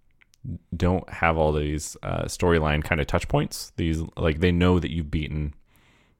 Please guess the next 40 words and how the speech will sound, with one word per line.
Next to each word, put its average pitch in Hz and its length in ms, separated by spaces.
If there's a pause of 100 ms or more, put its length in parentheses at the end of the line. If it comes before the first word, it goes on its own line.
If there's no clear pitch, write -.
the 87 80
Forest 90 380
Temple 76 300
by 69 180
the 80 80
time 73 280
you 69 60
get 69 100
to 80 80
the 76 80
Shadow 73 300
Temple - 320
in - 60
Ocarina - 400
of - 80
Time. - 300 (640)
Like, 78 440 (440)
so - 140
they 92 80
can 98 120
assume 95 300
you 85 60
have 85 120
all 76 160
of 69 100
these 69 120
items. - 480 (440)
You 87 100
can't 104 180
do 98 120
that 90 220
in 80 140
Breath 78 200
of 78 60
the 78 60
Wild, 80 460
so 82 160
instead 80 500
they 78 100
just 78 240